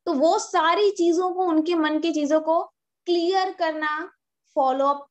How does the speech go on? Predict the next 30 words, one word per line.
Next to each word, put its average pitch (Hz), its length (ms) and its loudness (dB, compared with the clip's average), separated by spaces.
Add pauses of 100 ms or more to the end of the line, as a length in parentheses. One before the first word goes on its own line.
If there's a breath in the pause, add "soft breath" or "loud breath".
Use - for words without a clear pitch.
(100)
कहलाता 190 460 -6
है। 190 220 -10 (340)
ठीक 392 160 0
है, 381 200 -2 (360 loud breath)
ये 339 360 2
फॉलो 311 240 2
अप 302 180 -2
कहलाता 226 360 0
है। 214 80 0
तो 262 120 -2
I 269 120 0
hope 330 220 0
आपको 320 200 -2
समझ 311 280 -4
में 320 80 -4
आया 302 140 0
होगा 311 160 -4
कि 320 160 -8
what 262 200 -4
is 302 120 -8 (140)
follow 277 260 0
up। 302 120 0 (560)
अब 370 200 -2
जानते 349 400 -4
हैं 381 180 -2
ना 370 140 -2 (420)
कि 359 140 4
why 285 720 0 (120)
follow 294 260 0
up, - 160 -6